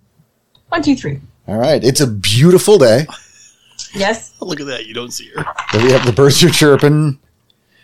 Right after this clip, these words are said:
Speaker 2: Yeah, you see there's, like, a little rabbit, and he's running, him being rabbit life, and you see there's a couple squirrels, and it's very peaceful, and it's nice, and it's a nice day. There's no, there's no ghosts.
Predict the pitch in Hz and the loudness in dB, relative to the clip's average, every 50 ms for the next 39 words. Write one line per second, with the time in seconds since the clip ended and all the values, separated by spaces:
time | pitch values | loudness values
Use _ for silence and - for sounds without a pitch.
0 | _ _ _ _ _ - 107 117 113 113 113 110 110 - - 139 131 127 127 123 | _ _ _ _ _ 0 2 2 4 4 2 0 0 -2 0 0 2 2 2 2
1 | 123 123 117 123 123 123 127 120 127 131 117 117 127 131 139 139 143 139 139 135 | 2 2 0 0 0 0 0 0 2 2 2 4 4 4 4 4 4 4 4 2
2 | 135 123 123 135 123 120 117 117 117 113 113 110 117 117 120 120 123 123 117 120 | 0 -2 -4 -4 -4 -4 -4 -6 -6 -8 -10 -10 -10 -6 -4 -4 -4 -4 -4 -2
3 | 117 127 127 127 127 123 127 127 117 110 - 127 113 120 123 120 120 110 120 123 | 0 2 2 2 0 -2 -4 -6 -8 -10 -14 -12 -8 -4 -4 -4 -4 -2 -2 -2
4 | 127 123 127 123 117 120 120 117 120 113 120 120 120 120 123 135 135 135 - - | -2 -2 -2 0 2 2 2 4 2 2 2 2 4 4 4 4 2 -2 -6 -8
5 | 117 107 110 107 104 101 - - 127 123 113 107 - - - 123 - 123 - - | -6 -4 -4 -4 -4 -6 -6 -8 -10 -10 -8 -8 -8 -4 -4 -2 -2 -2 -4 -2
6 | - 120 113 113 120 120 123 123 127 131 143 156 156 147 127 107 107 110 110 110 | 2 2 4 4 4 4 4 2 0 -2 -4 -4 -6 -8 -8 -6 -6 -6 -8 -10
7 | 113 107 _ _ _ _ _ _ _ _ _ _ _ _ _ _ _ _ _ _ | -12 -16 _ _ _ _ _ _ _ _ _ _ _ _ _ _ _ _ _ _
8 | _ - - 135 120 131 160 160 160 143 - 143 143 131 - - 160 170 180 185 | _ -6 -4 -2 0 2 2 2 2 2 2 -2 -2 -2 -4 -6 -6 -6 -6 -6
9 | 175 - 127 110 113 127 165 - - - - 131 131 131 - 135 123 123 123 - | -6 -4 -2 -2 -2 -2 -4 -6 -12 -14 -12 -10 -10 -8 -6 -6 -6 -6 -6 -6
10 | 156 160 202 170 110 _ _ _ _ _ _ _ _ _ _ _ _ _ _ _ | -6 -6 -6 -8 -10 _ _ _ _ _ _ _ _ _ _ _ _ _ _ _
11 | _ _ _ _ _ _ _ _ _ - 113 120 123 123 123 135 131 123 123 127 | _ _ _ _ _ _ _ _ _ -16 -14 -14 -10 -6 -4 -2 -2 -2 -2 -6
12 | 123 117 120 120 117 117 131 139 131 120 127 110 - - - - - - - | -8 -10 -12 -12 -8 -4 -2 0 2 2 2 2 2 0 -2 -2 -4 -6 -6